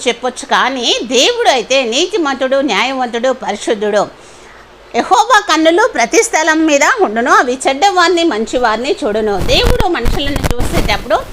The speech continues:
వారికి ఉన్నటువంటి నిజ స్థితిని, వాస్తవిక స్థితిని చూసి మాత్రమే తీర్పు తీరుస్తాడు. దేవుని ప్రేమలో స్వార్థమో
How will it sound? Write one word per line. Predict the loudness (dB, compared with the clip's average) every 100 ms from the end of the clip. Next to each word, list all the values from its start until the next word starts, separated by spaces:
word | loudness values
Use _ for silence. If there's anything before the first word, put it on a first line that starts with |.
| -6 -2
వారికి | 2 2 2
ఉన్నటువంటి | 0 -2 0 2 2
నిజ | 2 0 0
స్థితిని, | -2 -4 -4 -2
వాస్తవిక | 0 2 0 -2 -4 -4 -2 -2
స్థితిని | -2 -6 -4 -4 -4 -2
చూసి | -4 -2
మాత్రమే | 0 0 -2 -4 -4
తీర్పు | -2 -2 -4 -2 -2
తీరుస్తాడు. | 0 -6 -6 0 0 2 0 -2 -20 -8
దేవుని | 2 2 2 0
ప్రేమలో | 0 2 2 2 2
స్వార్థమో | 0 2 2 2 -2 0